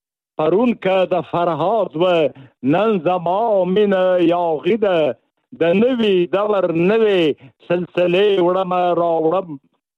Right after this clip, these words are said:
ما چرته د بې ننګو په درشل کې تویې نه کړې، دا وخت کې پوښتنې شي پر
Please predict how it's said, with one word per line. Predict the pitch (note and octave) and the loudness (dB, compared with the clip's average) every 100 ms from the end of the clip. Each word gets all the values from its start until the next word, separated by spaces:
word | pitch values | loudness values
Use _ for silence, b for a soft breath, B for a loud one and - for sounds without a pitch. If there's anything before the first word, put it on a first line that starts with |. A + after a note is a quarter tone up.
| _ _ _ _ _ - | _ _ _ _ _ -8
ما | D#3 G3 G3 E3+ - | -4 -2 -2 -4 -2
چرته | F3+ F#3+ - F3+ E3+ D#3+ E3 | -4 -4 -2 0 2 0 0
د | D3 | 0
بې | E3+ E3 E3+ | 2 2 0
ننګو | G3 E3+ D#3 D#3+ C3+ b b - | 0 0 2 2 0 b b -6
په | E3 D#3+ | -2 0
درشل | D#3 - F3+ E3+ - | -2 -2 -2 -2 -4
کې | F3 D#3+ D3+ - | -2 0 -2 -4
تویې | F3 F3 D3+ D#3+ | -2 2 2 0
نه | F3+ | -2
کړې، | - D3+ D#3 C3 b C3+ _ C#3+ | -2 -2 0 0 b _ _ -4
دا | E3+ F3 D3+ D3+ | -2 -2 -2 -2
وخت | F3 - - | -4 -6 -2
کې | E3+ D3 - | 0 0 0
پوښتنې | D#3+ - - D3 F3 D3+ - | -4 -4 -4 0 2 0 -2
شي | D3+ C#3+ A2+ b b - | 0 0 0 b b -4
پر | D#3+ | -2